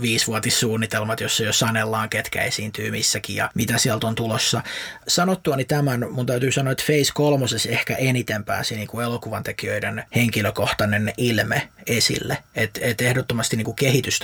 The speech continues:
mun mielestä on M C U:n sisällä, mut sit kun vertaa vaikka jonkin Scorseseen, Spielbergiin, niin näis, nää tuntuu ehkä enemmän tuotteilta kuin isolla E:llä elokuvilta. Ja se ei tarkoita, että Marvelista tykkääminen olisi väärin.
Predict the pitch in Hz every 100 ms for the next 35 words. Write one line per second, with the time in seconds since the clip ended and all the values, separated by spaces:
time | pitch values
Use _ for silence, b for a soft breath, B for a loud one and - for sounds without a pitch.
0 | 110 110 107 107 - 127 110 110 113 110
1 | 107 127 170 - 98 98 - - - -
2 | - - - - - 139 139 135 139 131
3 | 120 127 117 113 120 107 - 117 120 110
4 | - 113 110 107 - - 107 104 107 -
5 | 135 131 - - 143 143 165 170 160 165
6 | 160 156 147 - 165 123 - - 87 87
7 | - - 104 104 - - - 123 127 113
8 | 104 110 110 113 135 107 110 127 101 78
9 | 85 - B B B B - 110 107 -
10 | _ - 170 160 175 165 147 143 165 165
11 | 135 - 127 - 135 131 131 - 156 175
12 | 110 98 92